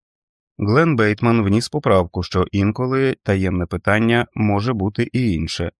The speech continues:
як от справжня причина запровадження поховального комітету, яку слід тримати між нами. Пропозицію підтримали сім проти нуля. Потім Нік вніс свою власну пропозицію:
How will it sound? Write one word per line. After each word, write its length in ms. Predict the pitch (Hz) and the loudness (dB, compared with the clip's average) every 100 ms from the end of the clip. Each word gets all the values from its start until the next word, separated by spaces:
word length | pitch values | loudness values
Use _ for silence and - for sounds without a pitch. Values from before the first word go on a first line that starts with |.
| _ - | _ -2
як 240 | 95 - | -2 0
от 140 | 104 | -2
справжня 540 | - - 101 98 113 135 | -4 0 2 4 2 -4
причина 580 | - 87 - 104 113 113 | -2 -4 -2 0 2 0
запровадження 680 | 110 123 107 92 104 110 113 | -2 -2 0 2 0 -2 -2
поховального 640 | 107 - 98 95 92 104 | -4 -2 0 2 2 0
комітету, 640 | 113 135 151 87 82 - - _ _ | -2 -4 -2 -2 -2 -4 -8 _ _
яку 320 | 98 92 107 | -4 -2 -2
слід 280 | - 95 95 | -2 -2 0
тримати 420 | - 95 87 85 | 0 0 0 0
між 180 | 98 110 | -4 -2
нами. 320 | 82 78 76 - _ _ _ _ - | -2 -2 -4 -12 _ _ _ _ -4
Пропозицію 640 | 117 104 95 104 131 160 | -2 0 2 2 0 -2
підтримали 720 | 151 101 101 110 113 110 101 - | -2 -2 2 2 2 2 0 -2
сім 400 | - 98 120 143 | -4 0 0 0
проти 320 | 98 98 113 | -4 -2 -2
нуля. 340 | 98 82 - _ _ _ _ _ _ _ _ _ | -2 -2 -6 _ _ _ _ _ _ _ _ _
Потім 380 | 123 139 175 170 | 0 0 2 2
Нік 260 | 127 135 | 2 2
вніс 280 | 110 104 123 | 2 2 2
свою 300 | - 123 107 | 0 2 2
власну 380 | 95 95 101 104 | 4 2 2 -2
пропозицію: 720 | 104 95 85 82 - - 85 | -2 -4 -4 -6 -6 -6 -6